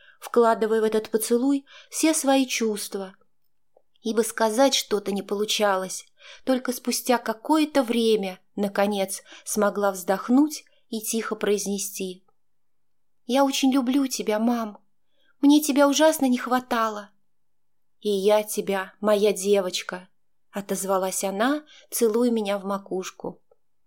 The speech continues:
И после этого все барьеры и неловкость исчезли. Стало, конечно, не как раньше. Как раньше, учитывая то, что мы с мамой изменились, уже не может быть. Было по-новому легко, уютно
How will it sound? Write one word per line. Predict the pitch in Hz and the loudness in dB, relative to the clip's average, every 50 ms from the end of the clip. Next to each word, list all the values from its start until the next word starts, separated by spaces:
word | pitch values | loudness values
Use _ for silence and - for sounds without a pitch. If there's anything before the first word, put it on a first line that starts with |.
| _ _ _ _ _ _ | _ _ _ _ _ _
И | - 196 | -6 -6
после | 196 - 196 202 202 - 202 220 240 262 | -4 -4 -4 -6 -2 0 2 2 2 2
этого | 262 - 220 196 196 190 - _ - - - | 0 -2 -6 -6 -6 -8 -10 _ -20 -20 -12
все | - - - - 311 302 | -6 -4 0 2 2 2
барьеры | 247 277 269 254 247 202 208 233 247 240 220 214 | 4 2 2 2 0 0 2 2 2 4 2 0
и | 202 | 0
неловкость | 208 202 196 190 214 220 226 220 - - 196 - - - | 0 -2 0 2 2 2 2 0 -4 -8 -8 -8 -8 -6
исчезли. | 196 196 - - - 196 190 190 175 170 175 175 175 185 _ _ _ _ _ _ _ - _ | -6 -6 -4 -2 -2 0 0 0 -2 -4 -10 -12 -14 -16 _ _ _ _ _ _ _ -20 _
Стало, | - - - 254 269 262 254 | -10 -2 2 2 2 2 2
конечно, | 254 262 254 254 247 247 - - 240 233 226 - _ | 2 2 4 4 4 2 0 -2 -4 -6 -6 -10 _
не | - 226 247 | -2 -2 -2
как | 247 - - 370 349 359 - | 0 2 2 2 2 2 0
раньше. | 226 208 202 196 196 190 180 - - - 180 180 _ _ _ - - - - - | 0 0 2 2 0 -2 -2 -4 -4 -4 -6 -12 _ _ _ -18 -18 -18 -16 -4
Как | - - 277 285 | -2 -2 0 2
раньше, | 302 302 302 302 277 269 - - 208 196 - - | 4 4 6 6 4 2 0 -2 -2 -4 -4 -4
учитывая | 240 240 - - 247 240 - 226 214 226 | -4 -2 -2 -2 -2 -2 -2 0 0 0
то, | 226 226 - 254 247 247 | 0 2 2 4 4 4
что | 240 - - 220 | 2 0 0 -2
мы | 214 214 | 0 0
с | - - | -2 0
мамой | 220 220 220 214 208 208 | 2 2 2 2 2 -2
изменились, | 202 196 202 220 220 220 214 208 196 185 190 - - - - _ _ _ _ _ | -4 -2 0 0 2 2 2 0 0 -4 -6 -8 -10 -14 -18 _ _ _ _ _
уже | - 269 247 294 302 | -2 0 2 4 6
не | 294 302 | 6 8
может | 294 294 302 294 247 226 214 175 | 8 8 6 6 4 2 -2 -2
быть. | 165 180 185 185 175 - - - _ _ _ _ _ _ _ _ _ _ _ | -4 -6 -6 -6 -8 -12 -16 -18 _ _ _ _ _ _ _ _ _ _ _
Было | - 196 226 269 277 262 262 | -2 0 2 4 4 2 2
по-новому | 254 - 254 254 247 262 269 254 247 254 240 240 | 2 2 4 6 6 6 6 6 4 4 4 4
легко, | 226 208 214 - - _ - 262 285 294 294 294 - _ _ _ - _ | 2 0 -2 -2 -4 _ 0 0 2 2 0 -2 -6 _ _ _ -14 _
уютно | - 226 220 208 202 240 247 254 247 - 214 214 214 214 | -2 -2 0 0 0 0 0 -2 -2 -4 -6 -6 -6 -10